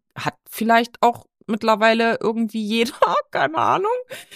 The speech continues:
Aber selbst halt auch im Kleiderschrank, wenn du Platz hast, kannst du dich reinsetzen. Ähm, ein Raum, der mit Decken ausgelegt ist oder ein Raum mit vielen Stoffen, Möbeln et cetera, die einfach den Schall schlucken. Dann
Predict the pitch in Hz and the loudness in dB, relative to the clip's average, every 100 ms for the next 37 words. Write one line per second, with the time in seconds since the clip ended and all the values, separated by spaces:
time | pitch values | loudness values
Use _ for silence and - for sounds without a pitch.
0 | - - 226 208 226 - - 240 220 160 | -2 0 2 4 2 2 0 2 4 2
1 | - 262 311 392 359 330 349 392 - 311 | 2 4 4 4 4 6 6 4 0 -2
2 | 415 - 220 277 269 - 262 - - 247 | -2 -2 0 0 0 0 0 0 -2 0
3 | 294 - - - 226 254 254 269 - 214 | 0 -2 -12 -2 -2 -2 -8 -8 0 0
4 | 247 240 233 - 247 330 - _ - - | 0 -2 -4 -6 -6 -8 -14 _ -20 -16
5 | - 226 240 214 - - 247 208 233 262 | 0 2 2 -2 -6 -4 -2 2 4 4
6 | 240 240 226 233 240 240 - 226 - 233 | 2 2 0 -2 -2 -2 0 0 -2 -4
7 | 220 220 226 - 214 202 185 208 214 202 | -2 -2 -4 -6 -6 -4 -2 0 0 2
8 | 208 214 208 - 214 190 202 - 208 - | 2 2 0 -2 -2 0 0 0 -2 0
9 | 202 196 196 202 180 156 - 202 - 185 | 2 4 2 2 0 -4 0 -2 -2 0
10 | 175 170 - - - 208 - 190 185 175 | 0 0 -4 -12 -2 0 2 0 -2 -2
11 | 170 165 170 156 - - 123 120 123 - | -2 -2 -2 -2 -4 -8 -10 -10 -14 -18
12 | _ _ _ _ _ _ _ _ _ - | _ _ _ _ _ _ _ _ _ 2
13 | 220 262 294 | 4 4 0